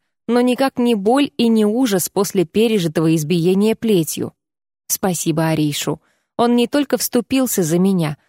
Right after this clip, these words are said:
он на самом деле прислушался к моим словам и сделал так, как я просила. Но почему же с ним так сложно? Почему он не желает признать меня равной,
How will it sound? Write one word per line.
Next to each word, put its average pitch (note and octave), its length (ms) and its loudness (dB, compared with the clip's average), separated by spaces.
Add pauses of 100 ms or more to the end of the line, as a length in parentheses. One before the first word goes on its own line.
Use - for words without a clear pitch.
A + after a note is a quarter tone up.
(160)
он A3+ 180 2
на A3 120 2
самом G#3 380 0
деле G3 280 2
прислушался F#3+ 760 -2
к - 80 -6
моим F#3 280 2
словам E3+ 520 0 (300)
и C#4 100 2
сделал A3+ 460 2
так, C4 260 -2
как G3 240 -4
я G3 160 2
просила. D3 640 -2 (720)
Но G3+ 160 2
почему A3+ 400 0
же A3+ 100 2
с - 120 -2
ним B3+ 180 0
так C#4+ 220 -2
сложно? A#3+ 680 0 (320)
Почему D4+ 380 2
он D4 240 2
не C4+ 100 4
желает C#4 400 2
признать C4+ 500 0
меня B3+ 280 0
равной, F#3+ 580 0